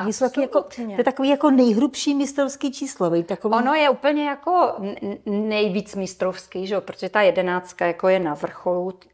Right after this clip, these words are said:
Speaker 2: takže opravdu mají velkou zodpovědnost.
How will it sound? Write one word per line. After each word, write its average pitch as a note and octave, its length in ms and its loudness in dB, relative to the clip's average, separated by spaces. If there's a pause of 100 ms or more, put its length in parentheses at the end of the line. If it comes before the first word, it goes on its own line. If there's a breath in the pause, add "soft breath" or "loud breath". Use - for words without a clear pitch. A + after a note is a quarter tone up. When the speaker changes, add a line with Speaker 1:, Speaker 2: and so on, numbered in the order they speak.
(160)
Speaker 2:
takže F#3 380 0 (100)
opravdu G3 460 2
mají G3 320 0
velkou F#3+ 840 0
zodpovědnost. G#3 1200 -6